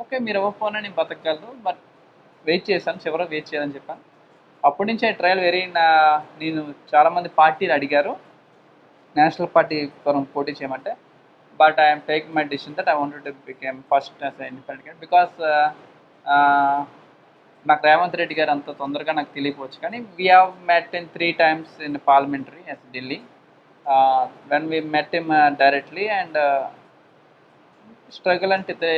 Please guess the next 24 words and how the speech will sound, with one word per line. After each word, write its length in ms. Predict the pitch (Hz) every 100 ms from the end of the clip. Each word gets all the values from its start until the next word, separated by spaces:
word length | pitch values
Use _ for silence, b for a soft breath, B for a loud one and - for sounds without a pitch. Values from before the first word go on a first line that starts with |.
| 156
అంటే 160 | 147 170 - _ -
ఒక, 100 | - 143 - _ _ _ _ _ _ _
ఇప్పుడు 260 | _ 147 139 139 135 _ _ _ _ _ _ -
అతను 180 | 139 170 185
కూడా 100 | 170
ఇండిపెండెంట్‌గా 520 | 160 - 160 151 151 147
పోటీ 180 | 143 135 135
చేసి 320 | 131 - 165 170 147 135 127 _ _ _
ఇచ్చారు 260 | _ 135 131
కదా, 120 | - _ _ _ _ _ _ _ _ 160
ఇండిపెండెంట్ 440 | 175 180 180 165 151
చేద్దాము, 400 | 139 139 180 226 226 156 _ _ -
ప్రతిపక్ష 320 | 156 160 -
హోదా 140 | 151 147 139
వస్తే 180 | - 143
వస్తది, 240 | 131 - 160
కానీ 120 | 202 180
మనం 120 | 156 147 -
పోరాటాలు 380 | 147 151 151 139
ఉంటే 160 | 139 147 143
మన 120 | 160 156
వ్యక్తిగత, 400 | 151 170 175 175 165 147 - - _ _ _ _ -
మన 160 | - 185 185
ఒక 120 | 185